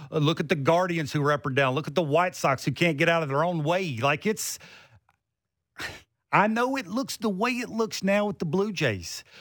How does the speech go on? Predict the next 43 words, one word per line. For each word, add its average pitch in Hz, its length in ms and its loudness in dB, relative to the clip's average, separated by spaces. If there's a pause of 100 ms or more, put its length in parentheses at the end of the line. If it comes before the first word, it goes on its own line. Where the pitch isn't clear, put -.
(100)
but 180 160 2
the, 269 140 2
the 190 340 2
American 240 500 0
League 214 300 -4
is 170 300 -2
top - 440 0
heavy. 95 380 -2 (240)
There's 240 280 4
two 262 260 0
teams, 202 500 -2
and 185 260 0
then 320 240 -2
there 277 260 0
is 196 300 -4
everybody 254 880 0
else. - 500 -6 (880)
And 185 140 4
if 165 140 -4
you 311 160 4
are 302 160 0
Ross 220 400 0
and 165 120 -2
you 269 160 -2
legitimately 247 540 -2
think 226 300 -2
if 135 100 -6
you 233 80 0
can 208 140 -2
bring 233 320 2
in 220 160 0
a 208 140 0
legit 180 600 -2
piece 294 360 0
or 143 80 2
two, 120 420 0 (260)
it's 131 120 -6
probably 240 260 2
two 277 320 0
more 220 200 2
than 202 140 -2
a 180 60 0
piece, - 540 -4